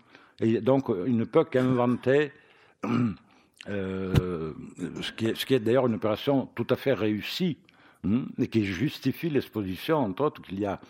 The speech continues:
hum, qu'il y a ici même sur, euh, euh, Fellini et,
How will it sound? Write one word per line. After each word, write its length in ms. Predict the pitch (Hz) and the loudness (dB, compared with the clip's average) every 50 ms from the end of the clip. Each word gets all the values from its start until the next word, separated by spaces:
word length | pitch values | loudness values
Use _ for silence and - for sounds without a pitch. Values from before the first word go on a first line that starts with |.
| - - - - - - - | -20 -20 -20 -20 -16 -8 -4
hum, 480 | 98 95 95 92 87 87 87 85 - - | -2 -2 0 0 -2 -2 -4 -4 -6 -10
qu'il 200 | - - 95 90 | -10 -8 -6 -2
y 80 | 90 104 | 0 0
a 240 | 98 95 92 90 90 | 0 0 0 -2 -2
ici 380 | 104 92 - - - - 107 | -4 -4 -6 -8 -8 -8 -4
même 480 | 104 117 151 151 147 123 98 92 92 - - - - - _ - _ _ _ | -2 0 0 0 0 0 0 0 -2 -2 -2 -4 -6 -8 _ -20 _ _ _
sur, 440 | - - - 101 104 104 90 87 | -12 -8 -6 -4 -4 -2 -2 -2
euh, 460 | 90 92 92 90 90 90 85 80 73 - - - - - - - - _ | -2 -2 -2 0 -2 -2 -2 -4 -6 -10 -14 -20 -20 -20 -20 -20 -10 _
euh, 140 | 80 90 90 | -4 -4 -4
Fellini 460 | 82 - - 110 101 107 127 117 107 | -2 0 0 2 2 4 2 2 2
et, 340 | 104 104 101 98 98 98 95 | 2 0 -2 -2 -2 -2 -4